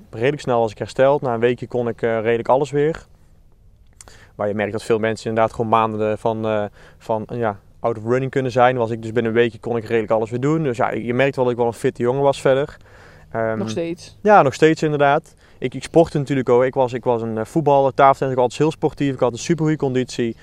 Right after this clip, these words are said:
Speaker 1: Ehm, ja, ik zag er altijd heel dun, afgetraind uit. Maar ik was gewoon echt zwaar ondergewicht, eh, had ik. Maar goed, ik, ik had die blinde darm eruit laten halen. En op dat moment wordt je verteld, "Dat ding doet niks." Dat ding zit er gewoon als, eh,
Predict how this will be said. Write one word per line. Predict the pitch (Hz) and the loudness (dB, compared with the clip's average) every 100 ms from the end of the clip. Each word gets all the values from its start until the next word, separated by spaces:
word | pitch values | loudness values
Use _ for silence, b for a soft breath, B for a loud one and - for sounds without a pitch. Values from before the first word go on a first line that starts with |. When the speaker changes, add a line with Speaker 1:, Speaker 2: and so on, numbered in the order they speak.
| b b b | b b b
Speaker 1:
Ehm, | - 110 107 110 107 _ _ | -10 -8 -8 -10 -12 _ _
ja, | - | -12
ik | - | 0
zag | 135 117 | 2 4
er | |
altijd | 117 117 | 2 2
heel | 120 107 | 0 0
dun, | 120 120 | -2 -2
afgetraind | 113 120 - 117 107 | -4 -6 -4 -4 2
uit. | 113 117 - | 2 2 0
Maar | 107 | -2
ik | 107 | 0
was | 113 | -2
gewoon | - 113 | -2 -6
echt | - | -6
zwaar | - 113 107 - - - - | 2 6 6 2 -10 -20 -10
ondergewicht, | 127 127 123 120 147 - - b b b b | -4 -2 -2 0 0 -2 -14 b b b b
eh, | - 120 120 123 | -2 0 0 0
had | 113 131 | 2 2
ik. | 151 b b b b | 2 b b b b
Maar | 143 | 2
goed, | 165 151 | 2 2
ik, | 151 - | -2 -6
ik | 135 | -8
had | - 147 135 | 0 0 0
die | 143 | -4
blinde | 135 139 131 | 0 0 2
darm | 131 151 147 | 2 2 0
eruit | 127 123 117 117 | -2 0 2 4
laten | 110 107 107 | 2 0 0
halen. | 104 107 110 | 0 0 0
En | 117 - - - | -4 -8 -14 -10
op | 113 | 2
dat | 131 | 4
moment | 139 127 120 117 | 4 2 0 0
wordt | 117 | -4
je | - | -4
verteld, | 110 120 110 113 - - - - | 0 4 4 2 -6 -20 -20 -2
"Dat | 117 | 0
ding | 110 113 | 2 0
doet | 120 139 | -2 0
niks." | 143 143 - | 0 0 -4
Dat | 110 | -4
ding | 113 | -2
zit | 110 107 | -4 -6
er | 104 | -2
gewoon | 110 110 | 0 0
als, | 104 104 - | -2 -6 -4
eh, | 110 | -4